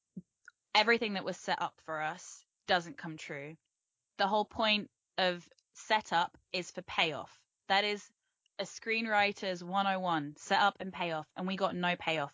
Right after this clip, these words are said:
We got nothing. The payoff of a magic reveal is not fair when it's in your last episode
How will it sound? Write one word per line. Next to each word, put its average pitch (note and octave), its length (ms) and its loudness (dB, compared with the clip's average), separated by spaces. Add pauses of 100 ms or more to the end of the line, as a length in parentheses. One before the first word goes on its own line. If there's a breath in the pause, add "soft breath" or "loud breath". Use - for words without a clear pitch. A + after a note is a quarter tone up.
We F#3 80 -4
got F#3 180 2
nothing. F3 520 0 (560 loud breath)
The F#3+ 100 -4
payoff A3 680 4 (160)
of F#3 100 -4
a F#3 80 2
magic F#3+ 400 0
reveal E3 480 -4 (380)
is F3+ 180 -4
not F#3+ 200 0
fair E3 520 4 (400 soft breath)
when F3 220 0
it's - 440 -4 (600)
in G3 180 2
your E3+ 160 -6
last F#3+ 520 2
episode D3+ 640 -4